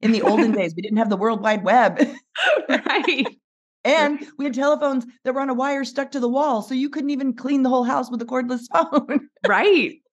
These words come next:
Speaker 1: So I remember having that conversation with him and just asking him, you know, to help encourage me.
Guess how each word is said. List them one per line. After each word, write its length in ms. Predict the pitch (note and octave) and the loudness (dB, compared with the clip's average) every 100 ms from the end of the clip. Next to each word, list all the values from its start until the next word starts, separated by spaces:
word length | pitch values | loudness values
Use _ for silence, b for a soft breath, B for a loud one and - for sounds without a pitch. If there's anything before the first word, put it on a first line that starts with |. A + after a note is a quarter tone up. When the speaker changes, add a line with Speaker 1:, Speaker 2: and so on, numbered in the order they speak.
| _ - | _ -4
Speaker 1:
So 220 | B3+ A#3 | -2 0
I 140 | - | -2
remember 480 | A3 A#3 A3 G#3+ A3 | -2 0 -2 -2 -4
having 320 | G#3+ G#3 G#3+ | -4 -4 -4
that 260 | G3+ F3+ - | -4 -6 -6
conversation 580 | G#3 F#3+ F#3 D4+ - B3 | -6 -6 -6 -8 -2 -2
with 120 | F3+ | -2
him 180 | F3+ F3+ | -4 -6
and 100 | F3 | -8
just 180 | F#3 - | -8 -4
asking 380 | E3 F3+ F#3+ F3 | -2 -2 -8 -8
him, 260 | D#3 D#3 - _ _ | -6 -8 -12 _ _
you 80 | E3 | -6
know, 80 | F3 | -4
to 80 | D#3+ | -4
help 340 | E3+ F#3 F#3 | -2 -4 -4
encourage 440 | F3+ D#3 C4 A3 E3 | -10 -4 0 0 -2
me. 360 | D3 C3+ E3 | -4 -4 -6